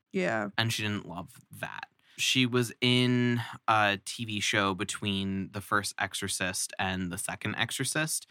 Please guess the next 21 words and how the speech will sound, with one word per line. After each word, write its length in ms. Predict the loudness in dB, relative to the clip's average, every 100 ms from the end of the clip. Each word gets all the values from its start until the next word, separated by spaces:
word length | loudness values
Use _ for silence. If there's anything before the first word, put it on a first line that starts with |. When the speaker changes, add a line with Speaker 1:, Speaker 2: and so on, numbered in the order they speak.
| -2
Speaker 2:
And 120 | 0
then 200 | 2 0
the 140 | 0 -2
second 360 | 0 0 2
Exorcist, 500 | 0 0 -6 -4 -6
she 540 | -4 -2 -2 -4 -4 -6 _ -8
reprised 960 | -2 -2 -2 -14 0 4 6 6 2 -2
her 100 | -2
role 580 | -2 0 0 2 -2 -4 -4
as 240 | -4 -4
Regan 720 | -6 -2 2 2 2 2 -2 -6 -20 -20 _ 2
and 460 | 4 4 0 -2
gets 380 | -2 -2 -2 -2 _ 0
possessed 480 | 2 2 2 0
again. 460 | -4 -8 -12 -12 -14 _ _
Speaker 1:
Which 120 | 4 6
I've 200 | 6 6
never 260 | 4 4
seen 360 | 4 2 0 4
that 180 | 4 2
either. 460 | 0 2 2 0